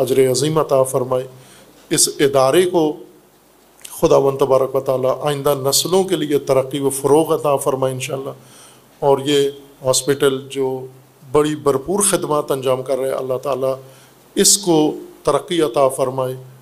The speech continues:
اور اس کو بہتر خدمات انجام کرنے کی اللہ تعالیٰ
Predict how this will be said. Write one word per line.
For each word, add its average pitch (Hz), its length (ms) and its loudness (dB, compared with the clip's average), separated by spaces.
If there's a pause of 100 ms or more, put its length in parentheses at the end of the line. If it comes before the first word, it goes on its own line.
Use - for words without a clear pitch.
(160)
اور 131 280 2 (500)
اس - 200 2
کو 151 160 2 (180)
بہتر 196 340 2
خدمات 139 500 -2
انجام 131 340 -4
کرنے 131 300 -4
کی 139 140 -8
اللہ 127 240 -6
تعالیٰ 127 380 -4